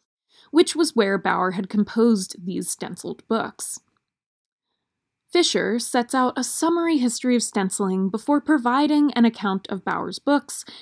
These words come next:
and the work of Reynard, who, in addition to making and supplying stencils to the Carthusian monastery, conducted stenciling workshops there and at other monasteries in the region. Fischer,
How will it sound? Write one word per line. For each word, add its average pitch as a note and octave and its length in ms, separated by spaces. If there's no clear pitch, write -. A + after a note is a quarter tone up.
and D4+ 140
the D4+ 60
work G#3 240
of F3 140
Reynard, F3+ 500
who, A#3+ 320
in C#4+ 140
addition D#4+ 380
to A#3+ 100
making G#3 500
and G#3 140
supplying D#4 580
stencils F3+ 640
to - 100
the G3 80
Carthusian F#3+ 580
monastery, F#3+ 840
conducted E4+ 540
stenciling D4+ 600
workshops - 520
there - 360
and B3+ 220
at C4+ 240
other C#4 260
monasteries G3 720
in G3 160
the G3 60
region. A#3+ 540
Fischer, G#3+ 440